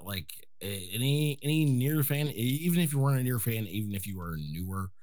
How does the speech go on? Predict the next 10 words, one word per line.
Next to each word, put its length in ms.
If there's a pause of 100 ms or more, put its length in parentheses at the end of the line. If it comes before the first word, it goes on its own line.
(380)
to 80
the 80
franchise, 680 (480)
uh, 540
I 100
would 220 (360)
definitely 300
say 280
love 280
it 140